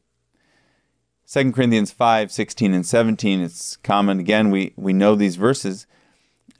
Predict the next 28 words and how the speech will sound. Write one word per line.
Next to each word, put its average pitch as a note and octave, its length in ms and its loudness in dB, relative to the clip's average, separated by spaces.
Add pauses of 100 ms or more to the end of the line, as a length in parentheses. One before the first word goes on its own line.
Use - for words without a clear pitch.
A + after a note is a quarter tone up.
(100)
Paul B2 220 2
says, G2 240 -2
"We A2 120 4
regard G#2 360 0
no A#2+ 240 2
one A2 240 2
according A#2 460 0
to A2 100 -2
the F#2 80 0
flesh, F2 540 -2 (480)
even C#3+ 320 2
though G2 160 4
we G2+ 140 2
have F#2+ 140 0
known G2+ 360 2
Christ G3 480 0
according F2 380 0
to E2+ 100 -10
the E2 80 -8
flesh, F2 360 -4
yet G2 200 2
now F#2 180 0
we F2+ 160 -2
know F#2+ 300 2
him F2+ 260 -6
thus F2 320 -4
no F2+ 80 -6
longer. G2 540 0